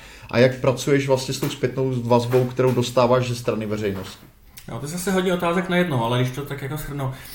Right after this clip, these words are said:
Speaker 2: tak, eh, já jsem se vlastně už postupem času naučil, že už když tu stránku píšu,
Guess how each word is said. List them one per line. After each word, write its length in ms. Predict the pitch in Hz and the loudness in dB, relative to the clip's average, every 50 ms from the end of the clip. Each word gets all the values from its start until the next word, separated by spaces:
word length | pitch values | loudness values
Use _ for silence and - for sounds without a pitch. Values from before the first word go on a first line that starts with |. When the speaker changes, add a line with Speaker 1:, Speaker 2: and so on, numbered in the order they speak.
| - - - - - | -14 -14 -16 -16 -8
Speaker 2:
tak, 200 | - 147 143 - - - - - - - - - - - | -8 -8 -8 -8 -12 -16 -20 -20 -20 -20 -20 -20 -16 -6
eh, 240 | 131 131 127 123 - - - - - | -2 0 0 0 0 -4 -8 -8 -2
já 220 | 131 147 135 139 | 2 2 2 2
jsem 180 | - - 196 190 | 2 0 -2 -2
se 100 | - 202 | -2 0
vlastně 460 | 196 190 185 - 202 196 185 175 - - - - - | 0 0 -2 -2 -4 -4 -4 -4 -8 -12 -16 -8 -6
už 280 | 190 180 - - - | -4 -2 -2 -4 -4
postupem 440 | - 180 175 - 190 180 190 185 185 | -4 -6 -4 -2 -2 0 0 0 0
času 280 | - 180 175 - 190 151 | 0 -2 -2 -2 -2 -2
naučil, 500 | 117 117 120 - - 131 120 123 127 131 | 0 -2 -4 -2 -2 0 0 0 0 0
že 160 | 127 156 - | -2 -4 -6
už 200 | - 180 - 196 | -6 -2 -2 0
když 220 | 180 185 202 - | 0 0 -2 -2
tu 100 | - 185 | -4 -8
stránku 340 | - - 185 175 175 180 180 | -8 -4 -2 -2 -2 -2 -4
píšu, 560 | - - 143 127 - - 113 101 98 98 - | -8 -8 -10 -10 -10 -8 -8 -8 -8 -8 -12